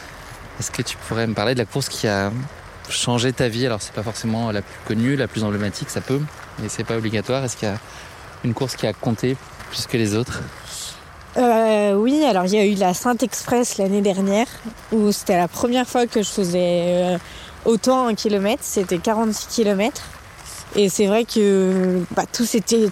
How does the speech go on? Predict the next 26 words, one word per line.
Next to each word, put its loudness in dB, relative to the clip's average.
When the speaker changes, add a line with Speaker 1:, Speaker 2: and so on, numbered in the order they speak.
Speaker 2:
aligné, 4
pourtant -2
j'avais 2
vraiment 4
peur 2
de 4
la 4
distance, 0
euh, 4
je 0
m'étais 2
dit, « 0
Punaise, 4
dans 2
la 4
nuit, 2
est-ce 2
que 2
je 2
vais 4
y 4
arriver ? » 2
Et 6
en 2
fait, 0
euh, 2